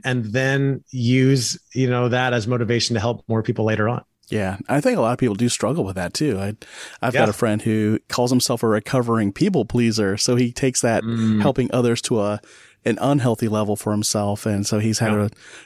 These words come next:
Speaker 2: you know, really change his mindset around there, but still appreciates that not only do I continue to help others, but I need to really accept it when other people do it for me. And that was something he wasn't doing before. And it would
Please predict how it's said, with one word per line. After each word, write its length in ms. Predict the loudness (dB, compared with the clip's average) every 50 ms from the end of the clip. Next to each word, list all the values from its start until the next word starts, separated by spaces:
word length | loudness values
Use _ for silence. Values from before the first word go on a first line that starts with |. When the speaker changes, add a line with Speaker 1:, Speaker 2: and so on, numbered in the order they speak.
| _
Speaker 2:
you 100 | -4 -2
know, 80 | -2 0
really 320 | 0 2 2 2 2 2
change 280 | 0 0 0 0 0 0
his 120 | -2 -2
mindset 380 | 0 0 2 2 2 0 0 -2
around 180 | 0 0 0
there, 160 | 0 0 0 0
but 160 | 0 0 0
still 400 | 0 0 2 4 4 4 2 0 -2
appreciates 880 | -4 -4 -4 -2 -2 0 0 0 0 0 2 2 2 0 0 0 -2 0
that 340 | 2 2 2 2 0 -2 -6 -20 -20 -20 -20 -20 -20 -20 -12 -4
not 140 | 0 2 4
only 160 | 4 4 4
do 120 | 4 4
I 80 | 2 2
continue 340 | 2 0 -2 2 2 2 2
to 80 | 2
help 180 | 2 0 -2 -2 0
others, 400 | 0 2 2 4 2 2 2 0
but 120 | 0 0 2
I 60 | 4
need 180 | 4 4 4 2
to 40 | 2
really 300 | 0 0 0 0 0 0
accept 340 | 0 0 -2 -2 -2 -2
it 80 | -2 -2
when 120 | 0 0
other 120 | 0 0 -2
people 260 | -2 -2 -2 -2 -2
do 160 | -2 0 0 0
it 80 | -2
for 140 | -2 -2 0
me. 360 | 0 2 2 0 0 -2 -2 -6 -8 -4
And 200 | -2 0 2 2
that 100 | 2 2
was 80 | 2
something 220 | 0 0 -2 -2 -2
he 100 | -2 0
wasn't 360 | 0 0 0 0 0 -2 0
doing 220 | 0 2 2 2
before. 460 | 0 -2 -4 -4 -4 -4 -4 -4 -6 -8 -6
And 200 | -4 -2 0 0
it 60 | 0
would 200 | 0 -2 -4